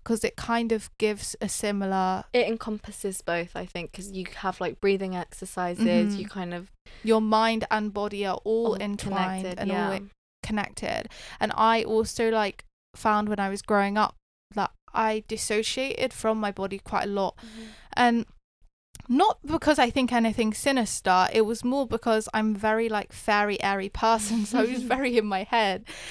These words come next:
Speaker 1: So, yeah, doing yoga, I started off doing it only a few times a week, and now I do it, like, much more. And if I don't do it, like, over the weekend, I usually don't do it, and I feel it on Sunday night that I haven't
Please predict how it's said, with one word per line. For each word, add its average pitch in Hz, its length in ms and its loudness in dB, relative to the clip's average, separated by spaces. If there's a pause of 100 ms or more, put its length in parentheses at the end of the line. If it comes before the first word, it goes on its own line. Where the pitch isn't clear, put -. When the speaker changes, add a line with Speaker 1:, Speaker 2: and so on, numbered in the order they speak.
(120)
Speaker 1:
So, 233 400 2 (480)
yeah, 220 260 6
doing 247 300 4
yoga, 220 580 4
I 220 120 2
started 226 440 2
off 220 220 -2
doing 202 320 0
it 190 200 -2 (840)
only 214 260 2
a 208 40 -4
few 202 160 -8
times 202 280 -4
a 196 40 -8
week, 196 300 -6
and 208 100 -2
now 196 180 -2
I 202 100 -2
do 208 180 -2
it, 196 340 -4
like, 196 160 -6
much - 480 -4
more. 202 420 0
And 214 120 -2
if 220 120 0
I 240 120 6
don't 233 380 -2
do 240 200 2
it, 202 340 4 (120)
like, 208 300 -2
over 226 180 4
the 220 100 2
weekend, 208 440 -2
I 190 60 0
usually 190 420 -4
don't 190 260 -4
do 196 180 0
it, 185 140 -6
and 196 140 -4
I 196 100 -6
feel 202 580 -2
it 226 240 2
on 214 140 -4
Sunday 208 400 -2
night 202 340 -2
that - 120 0
I - 60 -2
haven't 190 440 -6